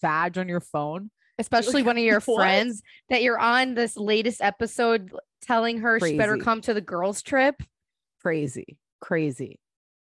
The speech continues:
Speaker 2: Such
Speaker 1: I
Speaker 2: a
Speaker 1: mean,
Speaker 2: dirtbag.
Speaker 1: this is what I think, though. You know, Raquel always played dumb.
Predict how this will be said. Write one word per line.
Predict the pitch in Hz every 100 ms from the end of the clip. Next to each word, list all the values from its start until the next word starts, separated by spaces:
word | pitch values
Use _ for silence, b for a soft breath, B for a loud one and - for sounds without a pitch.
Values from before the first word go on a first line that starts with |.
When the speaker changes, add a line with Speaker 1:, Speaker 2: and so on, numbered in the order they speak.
| _ _
Speaker 2:
Such | - 311 339 349
Speaker 1:
I |
Speaker 2:
a |
Speaker 1:
mean, | - 160
Speaker 2:
dirtbag. | 247 370 - 208 170 156 151 - _ _ _ _ _ _ _
Speaker 1:
this | 330 494
is | 440
what | 453
I | 339
think, | 269 285
though. | 170 131 123 b b b _
You | 226
know, | 262
Raquel | 240 - 339
always | 403 381 294
played | - 247 196
dumb. | 180 185 226 240